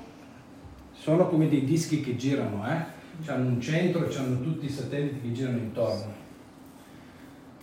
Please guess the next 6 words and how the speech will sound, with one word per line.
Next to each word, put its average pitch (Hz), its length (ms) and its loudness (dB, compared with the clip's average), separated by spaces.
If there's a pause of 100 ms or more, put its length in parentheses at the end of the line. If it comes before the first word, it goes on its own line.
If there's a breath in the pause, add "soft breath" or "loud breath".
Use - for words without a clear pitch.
Capito? 143 340 -2 (680)
Ma 160 200 4
chi 226 220 0
è - 80 4
che 147 100 4
sostiene 127 840 0